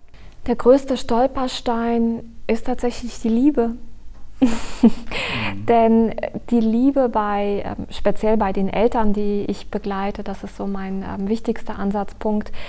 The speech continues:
Speaker 1: führt oft dazu, dass der Anspruch,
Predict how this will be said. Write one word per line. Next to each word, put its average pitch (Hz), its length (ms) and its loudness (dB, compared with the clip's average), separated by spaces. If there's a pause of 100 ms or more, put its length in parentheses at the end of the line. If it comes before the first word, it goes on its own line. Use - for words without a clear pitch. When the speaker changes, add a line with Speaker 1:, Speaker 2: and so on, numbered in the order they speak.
(340)
Speaker 1:
führt 262 340 2
oft 233 260 -2
dazu, 233 440 0
dass 220 500 -4 (100)
der 190 340 -4
Anspruch, 220 920 -2